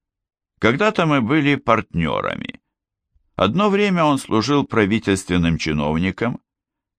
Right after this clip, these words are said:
теперь работает на большой концерн,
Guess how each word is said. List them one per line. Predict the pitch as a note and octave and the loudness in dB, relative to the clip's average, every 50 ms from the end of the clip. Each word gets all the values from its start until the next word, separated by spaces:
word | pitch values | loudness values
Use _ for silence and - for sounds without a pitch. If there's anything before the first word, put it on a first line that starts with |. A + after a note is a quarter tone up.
| _ _ - | _ _ 0
теперь | G#3 G#3 - - G3+ A3+ | 0 2 4 4 2 2
работает | G#3+ F#3+ F3 D#3 A#2+ A#2+ D#3 F3 E3 - D#3+ D#3 D3 C#3 C#3 - - | 2 2 0 -2 0 0 0 0 0 0 -2 0 0 -2 -4 -6 -2
на | G#2 G2+ | -2 0
большой | F2 E2+ F2+ F2 - - G#2+ G2+ E2 | 2 2 0 0 2 2 0 0 0
концерн, | - E2 D#2+ D#2 C#2 - - - - - G#1 G#1 - A1 - | 0 -2 -2 -2 -2 -6 -6 -6 -4 -4 -4 -4 -6 -8 -12